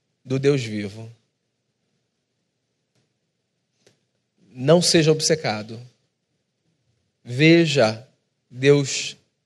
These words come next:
em outros lugares, a partir de outras experiências na sua trajetória no Evangelho de Cristo Jesus. Não aceite, aspas, milagres que custem a comunhão,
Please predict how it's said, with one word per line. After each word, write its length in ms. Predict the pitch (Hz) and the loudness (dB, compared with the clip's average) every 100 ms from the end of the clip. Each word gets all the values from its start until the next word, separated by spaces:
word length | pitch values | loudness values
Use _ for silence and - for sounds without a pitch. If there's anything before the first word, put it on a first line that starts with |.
| _ _ _ _ - | _ _ _ _ -8
em 100 | 139 | -2
outros 340 | 139 156 127 | -2 -4 -6
lugares, 920 | 135 123 120 117 113 110 - - - _ _ _ _ | -4 0 2 2 -2 -6 -10 -14 -18 _ _ _ _
a 80 | - | -8
partir 360 | - 127 - 147 | 0 0 2 -2
de 120 | 131 | 0
outras 280 | 156 156 139 | 0 0 -2
experiências 600 | 143 - 156 147 147 139 | -2 -2 -4 -2 -6 -4
na 80 | 139 | -2
sua 200 | - 131 | 0 2
trajetória 760 | 143 131 123 135 139 143 156 - - - | 2 4 2 4 4 4 2 0 -20 -4
no 280 | 147 170 | 6 8
Evangelho 540 | 170 151 151 139 139 139 | 8 6 0 4 2 2
de 120 | 127 | -8
Cristo 380 | 135 135 - 127 | -6 -8 -6 -8
Jesus. 760 | 123 120 110 110 113 - - - _ _ _ _ _ _ _ _ _ _ _ _ _ _ _ - - _ | -6 -6 -8 -10 -12 -14 -20 -20 _ _ _ _ _ _ _ _ _ _ _ _ _ _ _ -20 -20 _
Não 340 | 139 143 185 202 | -2 8 10 10
aceite, 880 | 180 - 196 196 190 - 123 110 - | 8 4 4 4 2 -2 -2 -6 -6
aspas, 520 | - 175 160 - 139 131 | 2 2 2 0 -2 0
milagres 600 | 156 156 156 156 139 - | 2 4 4 2 -2 -2
que 120 | 147 | -6
custem 800 | - 190 185 - 143 120 104 - - _ _ _ _ _ _ _ _ _ _ _ _ _ | -4 -2 0 0 2 0 -2 -12 -20 _ _ _ _ _ _ _ _ _ _ _ _ _
a 100 | 131 | -12
comunhão, 840 | - 156 151 147 160 165 165 160 | 2 4 6 6 6 6 4 0